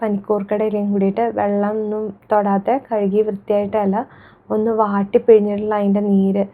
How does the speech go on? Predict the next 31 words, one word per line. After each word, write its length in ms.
കുറച്ച് 320
തേൻ 300
ചേർത്ത് 320
കൊടുത്തിട്ടുണ്ടെങ്കിൽ 720
കുട്ടികൾക്കുള്ള 580
ആ 180
ഒരു 120
കഫക്കെട്ടും 680
ചുമയും 560
ഒക്കെ 340
കുറയാൻ 460
വളരെ 360
നല്ലതാണ്. 560
ഒരു 180
സൈഡ് 240
എഫക്റ്റും 340
ഇല്ലാത്തൊരു 380
മരുന്നാണത്. 760
അങ്ങനെ 260
ചെയ്യാവുന്നതാണ്. 560
വലിയവർക്കും 600
കഴിക്കാവുന്നതാണ് 680
കേട്ടോ. 220
ആ, 40
തൊ-, 240
അതുപോലെ 280
വെറുതെ 420
നിങ്ങൾ 240
കുടിക്കുന്ന 680
ഈ 160
ഒരു 160